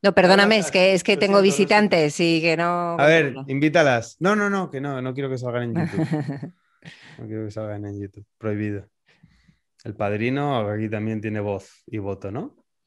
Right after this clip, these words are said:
Speaker 1: Sí.
Speaker 2: Vale, a ver qué, qué, qué hay por el chat. Dice Marta que ella en la universidad tuvo que defender el burka. Ostras.
Speaker 1: Ostras, qué bueno. Qué bueno.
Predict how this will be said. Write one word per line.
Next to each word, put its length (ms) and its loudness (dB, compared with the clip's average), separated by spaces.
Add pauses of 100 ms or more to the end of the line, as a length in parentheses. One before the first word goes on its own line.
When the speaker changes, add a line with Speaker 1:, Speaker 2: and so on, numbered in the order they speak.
(300)
Speaker 1:
Sí. 240 -12 (840)
Speaker 2:
Vale, 180 -4
a 60 -4
ver 180 -4
qué, 320 -4
qué, 260 -6
qué 100 -2
hay 80 0
por 160 -2
el 100 -4
chat. 300 -8 (720)
Dice 220 0
Marta 340 2
que 200 0
ella 180 -2
en 60 -2
la 100 -2
universidad 560 -4
tuvo 220 -8
que 100 -8
defender 480 -4
el 160 -4
burka. 600 -8 (680)
Ostras. 840 0
Speaker 1:
Ostras, 140 -6
qué 140 2
bueno. 460 -2 (840)
Qué 120 0
bueno. 320 0